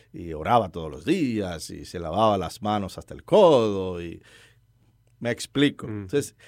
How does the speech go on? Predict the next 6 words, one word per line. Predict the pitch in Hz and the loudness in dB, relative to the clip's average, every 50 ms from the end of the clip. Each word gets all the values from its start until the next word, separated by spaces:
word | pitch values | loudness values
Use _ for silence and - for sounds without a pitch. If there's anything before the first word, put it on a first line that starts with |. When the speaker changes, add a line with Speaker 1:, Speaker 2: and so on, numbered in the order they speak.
| - _ _ - | -20 _ _ 0
Speaker 1:
muchos | 123 143 190 285 294 - - 139 110 95 | 4 6 6 6 6 4 0 0 0 0
de | 104 98 92 92 | -2 -2 -2 -2
ellos | 101 120 123 - - - | -2 -2 -4 -6 -10 -12
se | - - - - 110 110 | -14 -8 -2 0 0 2
vanagloriaban, | 107 110 117 120 117 117 117 107 107 107 101 101 107 110 113 113 104 92 82 69 - | 4 4 4 4 4 2 0 0 -2 -2 -2 0 0 2 2 2 2 0 -2 -8 -14
pues. | - - - 95 - - - - - - | -16 -12 -12 -10 -10 -10 -12 -14 -14 -16